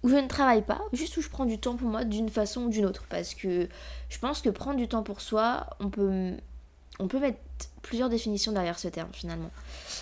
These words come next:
Alors ensuite, euh, un moment entre amis, j'ai mis. Ouais, un moment entre amis. Lire dans un jardin au bord de l'eau. Bon alors, ça va pas être actuellement parce que ça caille. Mais en été, c'est vrai que je me souviens, il faisait chaud.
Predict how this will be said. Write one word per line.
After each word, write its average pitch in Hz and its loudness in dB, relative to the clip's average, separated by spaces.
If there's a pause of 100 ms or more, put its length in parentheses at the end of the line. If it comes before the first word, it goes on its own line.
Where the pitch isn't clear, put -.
(220)
Alors 247 12
ensuite, 311 0 (100)
euh, 208 10
un 196 8
moment 247 8
entre 226 2
amis, 196 2
j'ai 226 2
mis. 175 0 (420)
Ouais, 175 2 (260)
un - -2
moment 190 0
entre 196 -4
amis. 190 0 (340)
Lire 269 8
dans 233 2
un 208 4
jardin 220 2
au 214 4
bord 247 2
de 233 4
l'eau. 156 6 (140)
Bon 196 8
alors, - 6
ça - 4
va 190 6
pas 349 4
être 339 -2
actuellement 240 2
parce - -2
que - -4
ça 180 -2
caille. 214 2 (640)
Mais 302 8
en 339 8
été, 277 6
c'est 277 4
vrai 240 2
que 240 6
je 220 0
me 208 2
souviens, 208 0
il 233 0
faisait 190 2
chaud. 208 0